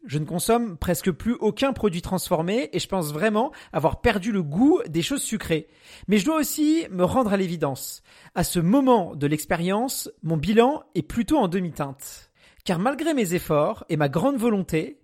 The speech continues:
je n'arrive toujours pas à en finir avec mes envies de grignotage sucré, surtout le soir. Passé vingt-deux heures, j'ai envie de manger des fruits frais, des fruits secs, des yaourts nature ou encore du banana bread.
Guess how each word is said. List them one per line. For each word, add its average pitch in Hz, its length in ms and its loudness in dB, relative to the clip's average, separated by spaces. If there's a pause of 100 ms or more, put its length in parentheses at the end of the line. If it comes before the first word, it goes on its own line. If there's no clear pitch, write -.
je 143 100 -6
n'arrive 214 460 0 (160)
toujours 247 320 0
pas 202 260 4
à 180 180 -4
en 165 100 0
finir 226 680 -4
avec 165 240 -4
mes 160 180 -2
envies 190 200 -2
de 180 100 0
grignotage 175 640 0
sucré, 185 640 -2 (240)
surtout - 400 -2
le 220 100 2
soir. - 540 -6 (240)
Passé 180 260 0
vingt-deux 156 420 0
heures, 147 400 0
j'ai 139 140 -2
envie 175 180 0
de 208 40 0
manger 170 200 -2
des 156 100 0
fruits - 380 -4
frais, 139 460 -4
des 139 120 -6
fruits 202 260 -4
secs, 147 380 -2
des 135 100 -4
yaourts 180 300 0
nature 175 480 -4
ou 147 80 -4
encore 175 220 -4
du 143 120 -8
banana 165 320 -2
bread. 131 440 -4